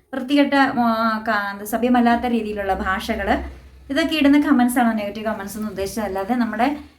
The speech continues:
എന്തെങ്കിലും വീഡിയോയിലെ പോരായ്മകളെ എടുത്ത് ചൂണ്ടിക്കാണിക്കുന്നവരെ അല്ല ട്ടോ. അപ്പം അങ്ങനെയുള്ള പരിഹസിച്ചുകൊണ്ടുള്ള, മ-, സംസാരത്തിലോ അല്ലെങ്കിൽ എഴുത്തിലോ പരിഹാസം കലർന്ന രീതിയിലുള്ള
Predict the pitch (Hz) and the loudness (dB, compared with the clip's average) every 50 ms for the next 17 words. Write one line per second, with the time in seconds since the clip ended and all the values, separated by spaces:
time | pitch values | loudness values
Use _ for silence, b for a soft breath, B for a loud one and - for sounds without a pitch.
0 | _ - - - 233 233 233 254 247 240 - - - 233 226 226 233 233 240 247 | _ -14 -6 -2 2 2 2 2 2 0 -2 0 2 2 2 4 4 2 2 2
1 | 262 262 262 240 233 233 233 247 254 269 277 285 302 302 277 269 269 277 269 269 | 0 2 2 2 2 4 2 4 4 4 4 4 4 2 0 0 0 -2 -2 0
2 | 247 233 240 233 233 214 202 196 208 208 202 190 190 180 165 156 156 156 156 175 | 0 0 0 0 -2 -4 -4 -8 -10 -10 -8 -6 -4 -4 -2 -2 -4 -4 -6 -8
3 | 170 151 - - b b b b b b b b b b b _ - 196 185 - | -10 -10 -12 -16 b b b b b b b b b b b _ -10 -10 -6 -2
4 | 220 254 - 254 - - 240 240 240 247 269 269 247 233 233 247 240 247 269 269 | -2 -2 -2 -4 -2 2 2 4 4 6 6 4 4 4 2 2 2 4 4 4
5 | 285 285 294 285 285 302 294 285 277 269 247 226 202 196 - - - - 233 220 | 4 4 2 0 0 2 4 4 4 6 4 2 0 -2 -4 -6 -4 -2 -2 0
6 | 214 214 214 220 220 247 226 226 233 233 247 247 247 247 254 254 254 262 254 262 | 0 -2 -4 -4 -2 0 2 2 2 4 4 4 4 2 2 -2 -4 -2 -2 0
7 | 254 - - 233 233 226 233 233 226 214 214 220 - 240 240 240 233 220 214 214 | 0 0 -2 0 0 2 2 2 2 -2 -6 -4 -2 0 0 0 0 -2 -2 0
8 | 226 226 233 233 269 262 254 247 220 220 220 220 220 220 214 196 208 208 202 196 | 0 0 0 0 -2 -2 0 0 0 0 -2 -2 -4 -4 -4 -4 -6 -6 -6 -4
9 | 190 202 226 240 B | -2 -2 -2 -4 B